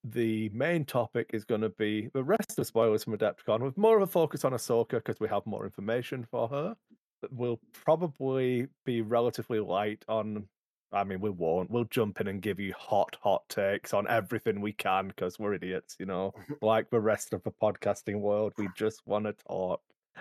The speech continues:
Speaker 1: and for ha-, pretend that anyone's listening. But we'll, uh, we'll try and keep it as focused as possible. So, this was initially something I inter-, interrupted our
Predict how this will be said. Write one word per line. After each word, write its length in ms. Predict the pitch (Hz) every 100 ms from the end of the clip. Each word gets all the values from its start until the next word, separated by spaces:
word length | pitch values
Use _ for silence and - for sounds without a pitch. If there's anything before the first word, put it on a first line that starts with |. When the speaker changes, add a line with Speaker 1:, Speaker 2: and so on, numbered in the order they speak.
| -
Speaker 1:
and 160 | 98 -
for 160 | 90
ha-, 240 | 95 95 - -
pretend 580 | 110 - 120 117 117 110
that 160 | 107 -
anyone's 460 | 156 151 131 120
listening. 460 | 104 92 - 95 92 _ _ _ _
But 280 | 113 101 - _ _ _ -
we'll, 340 | 127 135 123 123
uh, 220 | 123 120
we'll 160 | 147 131
try 300 | - 170 151
and 180 | 131 -
keep 260 | 135 123
it 100 | 123
as 120 | 113 -
focused 420 | 120 107 - -
as 80 | -
possible. 500 | 147 143 147 202 - _ _ _ -
So, 420 | - 214 196 98 _ _ _ _ 160
this 400 | 139 202 202 -
was 520 | 180 185 190 175 -
initially 920 | 156 127 160 185 - 208 196 170 151
something 360 | 127 151 131 135
I 120 | 117
inter-, 360 | 131 135 123 - -
interrupted 880 | 139 - 123 107 143 - 123 110 107 - _ _ _ -
our 320 | 117 110 104